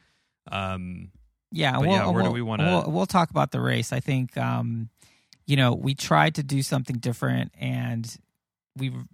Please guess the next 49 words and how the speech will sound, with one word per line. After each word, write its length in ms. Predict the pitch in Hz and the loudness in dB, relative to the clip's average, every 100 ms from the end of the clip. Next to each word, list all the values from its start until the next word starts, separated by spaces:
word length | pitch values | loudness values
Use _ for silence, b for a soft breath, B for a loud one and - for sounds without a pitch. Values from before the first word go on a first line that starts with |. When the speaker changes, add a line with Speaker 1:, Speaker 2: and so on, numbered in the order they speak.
| _ | _
Speaker 2:
basically, 340 | 139 135 143 123 | -4 -4 -4 -6
'cause 220 | 127 120 | -6 0
we 60 | |
had 140 | 127 120 | 0 2
all 100 | 117 | 0
these 140 | 117 | -2
friends 200 | - 165 | 0 0
coming 220 | - 127 123 | 2 2 2
up, 140 | 117 | 0
we 80 | 123 | 0
rented 340 | 127 127 120 | 0 0 -4
this 160 | 113 107 | -6 -4
house. 560 | 127 120 117 117 - - | -2 0 -2 -4 -12 -10
Speaker 1:
Yes. 560 | 95 101 107 117 110 | -4 0 0 -2 0
Speaker 2:
Uh, 40 | 170 | 0
<laughs> 40 | |
it 20 | |
was, 260 | 123 - - | 0 -4 -4
like, 180 | 135 - | -6 -2
basically 760 | 147 160 - - 135 143 151 - B B B B - | -2 -2 -4 -6 -2 -2 -2 -6 B B B B -2
Speaker 1:
We 120 | 131 | 4
Speaker 2:
across 80 | 135 | 4
Speaker 1:
didn't 60 | 190 | 4
Speaker 2:
the 60 | |
street. 100 | 151 175 | 2 4
Speaker 1:
realize 300 | 180 147 131 | 6 4 2
how 480 | 151 139 139 135 127 _ _ | 2 2 2 -2 -8 _ _
Speaker 2:
I 60 | 165 | 4
mean, 100 | 160 | 6
I 80 | 165 | 6
knew 140 | 240 | 6
it 20 | |
was 120 | 196 | 4
close. 600 | - 143 170 - - - | 0 4 4 4 -6 -6
Speaker 1:
We 100 | 123 | -2
knew 120 | 139 175 | 0 0
it 20 | |
was 120 | 151 | 0
close. 360 | - 87 - - | -4 -8 -8 2
Speaker 2:
But, 260 | 156 143 - | 4 4 2
but 180 | 135 147 | 4 6
I 100 | 180 | 6
was 120 | 190 | 6
comparing, 800 | 170 156 165 151 147 143 139 135 _ _ _ | -2 0 2 2 2 0 -4 -8 _ _ _
you 80 | 135 | 0
know, 140 | 127 | 0
the 100 | 123 | 0
Airbnb 680 | - 143 143 147 139 135 135 | 0 0 2 0 0 -2 -2
map 360 | 143 147 147 | 0 2 0